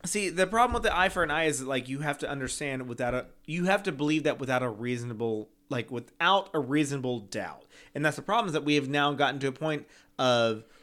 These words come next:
these judges who make these decisions based on race and wealth and all these other choices that make absolutely no sense. Like, that doesn't make any sense.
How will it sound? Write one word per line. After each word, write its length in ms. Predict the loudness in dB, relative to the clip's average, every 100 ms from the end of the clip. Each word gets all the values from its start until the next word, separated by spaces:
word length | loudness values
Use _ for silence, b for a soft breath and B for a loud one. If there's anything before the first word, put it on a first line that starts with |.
| b
these 300 | -2 0 0
judges 440 | 2 2 4 0 0
who 140 | -2
make 300 | 0 -2 -2
these 160 | -8 -6
decisions 600 | -4 0 2 2 -2 -2
based 360 | 0 0 -2
on 280 | -2 -2 -4 -10 b b
race 640 | 2 6 6 6 2 -6 -6
and 480 | -2 0 -2 -4 -10 b b
wealth 680 | -4 6 8 10 8 2 -8 -4
and 400 | 0 0 -2 -6 0
all 140 | 0
these 140 | 2 0
other 200 | 2 2
choices 800 | 2 0 2 2 2 0 0 -2 b b
that 140 | 0
make 220 | 0 0 2
absolutely 440 | 4 4 2 -2
no 140 | 0 0
sense. 400 | 0 -4 -4 -4
Like, 120 | -2
that 80 | 0
doesn't 120 | 0
make 120 | -2
any 120 | -2 -4
sense. 300 | -2 -4